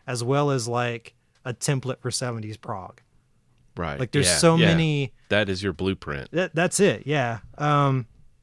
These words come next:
Speaker 1: I think you can even hear the influence of that song on, like, prog genesis of that time. I feel like Tony Banks was even
Speaker 2: Yeah.
Speaker 1: listening to how that song sounded and then using that,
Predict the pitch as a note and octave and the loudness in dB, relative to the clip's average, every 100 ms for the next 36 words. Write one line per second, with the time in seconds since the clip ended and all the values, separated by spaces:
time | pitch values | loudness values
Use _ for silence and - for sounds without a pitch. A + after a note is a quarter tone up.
0 | - - - - - - D#3+ A3 G3 F#3 | -20 -20 -20 -20 -10 -4 0 0 0 0
1 | D#3 C#3+ D3+ C3+ C3+ D3 C#3 A#2+ A#2+ D3 | 2 2 2 0 2 2 2 0 -2 -2
2 | - C#3 C3 - C#3 C3 B2 - - C3+ | 0 0 0 -2 -6 -4 -4 -4 -2 -2
3 | A#2+ A2 A2 _ _ _ _ C#3 C3+ C3 | -2 -6 -10 _ _ _ _ 0 0 0
4 | B2 A2+ A2+ _ _ _ _ - - C#3+ | -2 -6 -8 _ _ _ _ -12 -2 0
5 | B2+ A#2 A2+ B2+ A2+ - A2 - A2 A#2 | 0 -2 -6 -4 -4 -6 -8 -10 -8 -10
6 | A2+ A#2+ A2+ A#2 C#3 - D#3 C#3+ B2 A#2+ | -8 -8 -6 -6 -6 -4 -2 0 -2 -6
7 | - _ _ _ _ - D#3+ D3 B2+ C3 | -14 _ _ _ _ -2 0 0 0 0
8 | C3+ - B2 A2+ B2 A#2 A2+ A2 F#2 E2+ | 0 -4 -6 -6 -6 -6 -8 -6 -4 -2
9 | E2+ C#3+ - C#3 A#2+ A2+ C3 B2 B2 B2 | 2 2 2 -2 -4 -4 0 0 0 -4
10 | - C3+ B2 A#2+ - A#2+ B2 A#2+ A#2+ B2 | -6 -6 -6 -6 -6 -6 -6 -6 -6 -4
11 | B2 B2 C3 A#2 A#2 B2 A#2+ A#2 | -4 -2 -2 -4 -6 -4 -6 -8